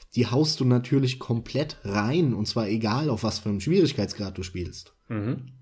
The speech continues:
Speaker 2: Und hier finde ich aber, sollten allein schon vom Logischen drüber nachdenken, k-, die Probleme sich schon zeigen. Da fängt's ja schon an. Dann, dann ist dir doch eigentlich schon klar, ja verdammt,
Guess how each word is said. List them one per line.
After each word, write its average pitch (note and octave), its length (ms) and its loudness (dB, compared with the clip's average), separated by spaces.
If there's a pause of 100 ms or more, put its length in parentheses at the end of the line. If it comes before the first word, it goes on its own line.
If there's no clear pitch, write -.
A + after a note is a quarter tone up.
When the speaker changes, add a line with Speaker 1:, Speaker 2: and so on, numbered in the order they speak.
(100)
Speaker 2:
Und B2+ 140 2
hier B2+ 140 6
finde F#3+ 280 2
ich - 160 -4
aber, F3 240 2
sollten D#3 360 2
allein C#3+ 320 -2
schon E3 220 -2
vom D3+ 160 2
Logischen D#3+ 380 2
drüber C#3 180 0
nachdenken, C3 560 0
k-, - 140 -14 (120)
die C#3+ 220 -4
Probleme D3+ 800 2 (180)
sich D#3 220 -4
schon D#3 380 -2
zeigen. C#3+ 580 -2
Da B2 100 -2
fängt's E3+ 340 -2
ja E3+ 100 0
schon E3 200 -2
an. D3 320 -2
Dann, B2+ 300 -2
dann D3 200 0
ist - 180 -6
dir F#3 100 2
doch E3+ 140 0
eigentlich E3 400 0
schon D#3+ 200 -2
klar, F#3 680 0
ja D3 120 4
verdammt, D#3+ 580 4